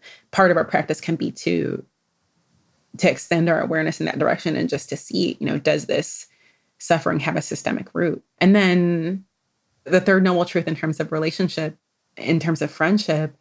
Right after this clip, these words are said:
and radical friendship, I think is a practice of daring to explore and feel into what does actually liberated relationship feel like? You know, have I ever, have I ever experienced what it is to be free with another person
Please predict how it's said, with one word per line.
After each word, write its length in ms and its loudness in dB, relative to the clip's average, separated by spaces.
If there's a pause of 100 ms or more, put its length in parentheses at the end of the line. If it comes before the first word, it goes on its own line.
(160)
and 160 -4
radical 340 0
friendship, 440 -4
I 80 -2
think 340 -4
is 380 -6 (920)
a 60 2
practice 520 -4
of 220 -6
daring 480 0
to 800 -4 (580)
explore 440 -2
and 160 -2
feel 180 -2
into 380 0
what 180 0
does 160 2
actually 380 -4
liberated 400 -6
relationship 540 -6
feel 220 -2
like? 380 -10 (240)
You 80 -2
know, 60 -2
have 120 0
I 120 0
ever, 500 -2 (540)
have 140 0
I 60 4
ever 100 2
experienced 680 -2
what 100 -2
it 60 2
is 100 0
to 100 -8
be 80 0
free 180 -2
with 120 2
another 240 -2
person 640 -4